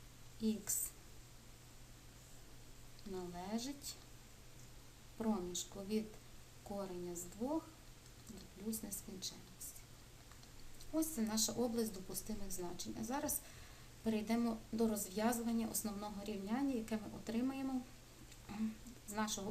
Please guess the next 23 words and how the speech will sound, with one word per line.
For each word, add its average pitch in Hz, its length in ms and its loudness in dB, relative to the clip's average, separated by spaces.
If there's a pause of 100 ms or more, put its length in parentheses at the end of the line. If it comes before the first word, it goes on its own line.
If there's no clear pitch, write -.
орієнтира. 208 540 -2
Значить, 220 320 -2
зараз 254 280 4
прийшов - 520 -2
час 277 240 2
прирівняти 202 680 0 (100)
функції, 285 380 6
які 220 140 2
знаходяться 220 580 4
під 208 160 -6
знаком 190 400 -2
логарифму. 185 480 -2 (640)
Записуємо, 220 640 0 (280)
що - 260 -4 (640)
ікс - 480 2 (760)
квадрат 196 580 -2 (200)
мінус 202 480 -2 (140)
два 233 300 2 (180)
дорівнює 233 720 2 (120)
чотири 196 600 -4 (640)
ікс 233 400 4
мінус 202 380 -2 (180)
п'ять. - 380 -10